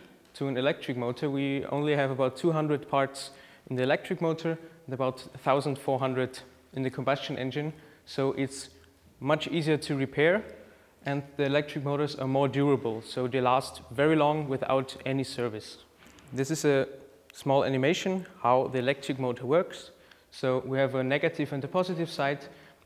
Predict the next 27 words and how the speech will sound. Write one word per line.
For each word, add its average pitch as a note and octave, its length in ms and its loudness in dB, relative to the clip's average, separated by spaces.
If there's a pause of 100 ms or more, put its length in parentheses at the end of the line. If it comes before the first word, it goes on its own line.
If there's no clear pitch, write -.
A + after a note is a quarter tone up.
and C3 260 -2
we C3 100 0
switch D3 540 -2
the B2+ 300 2 (460)
negative C#3 440 0
and C3+ 160 -2
positive C#3 500 -2 (180)
parts - 560 -2 (200)
of B2 220 0 (340)
the C3 100 -2
rotor, C3 480 0 (380)
so - 400 -2
we B2+ 140 -2
have A#2+ 220 0
the A#2+ 60 -4
movement. A#2 580 -6 (520)
And B2+ 140 -2 (160)
this G3 360 2 (160)
we D3 120 2
can E3+ 180 0
use F3 420 0 (480)
to D3 380 -2
use D3+ 200 0
it E3+ 100 0
as C#3 160 0
a D3+ 40 2
brake. C3 520 2